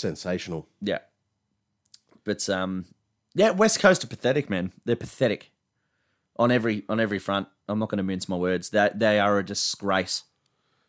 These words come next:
Speaker 1: what they're dishing up.
Speaker 2: Yeah,
Speaker 1: And
Speaker 2: they've
Speaker 1: if
Speaker 2: got
Speaker 1: I'm Adam Simpson, man, I'm, I'm strongly, I'm, I'm gonna sit down with my wife and we're gonna be like, "Okay, look, this isn't gonna work. This isn't working.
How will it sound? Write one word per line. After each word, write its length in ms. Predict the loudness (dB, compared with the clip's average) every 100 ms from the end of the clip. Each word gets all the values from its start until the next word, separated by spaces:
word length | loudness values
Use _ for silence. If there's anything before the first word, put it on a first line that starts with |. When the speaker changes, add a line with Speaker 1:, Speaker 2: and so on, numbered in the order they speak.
| _
Speaker 1:
what 140 | -4 -2
they're 100 | -2
dishing 300 | -4 -4 -4
up. 200 | -4 -6
Speaker 2:
Yeah, 180 | -10 -8
Speaker 1:
And 80 | 0
Speaker 2:
they've 140 | 2
Speaker 1:
if 60 | 4
Speaker 2:
got 100 | 4
Speaker 1:
I'm 80 | 6
Adam 240 | 4 2
Simpson, 400 | 0 -2 -2 -2
man, 180 | -2 0
I'm, 120 | -2
I'm 160 | -2 -4
strongly, 400 | -4 -2 -2 -4 -8
I'm, 180 | -8 -4
I'm 160 | -2 -2
gonna 180 | -2 -2
sit 200 | -6 -4
down 180 | -2
with 120 | -2 -4
my 60 | -2
wife 440 | 2 0 -2 -14 _ _ _ _ _ _ -6
and 140 | -2
we're 60 | 0
gonna 160 | 0
be 80 | 0
like, 160 | 0 -2
"Okay, 320 | -4 -4 -6
look, 220 | -6 -10 _ _ _ _ _ _ _ _ _ -20 -6
this 200 | 0 2
isn't 180 | 2 0
gonna 160 | 0 0
work. 300 | 0 0 -4 _ _ _ -10
This 160 | -4
isn't 200 | -2 -2 -2
working. 380 | -4 -4 -6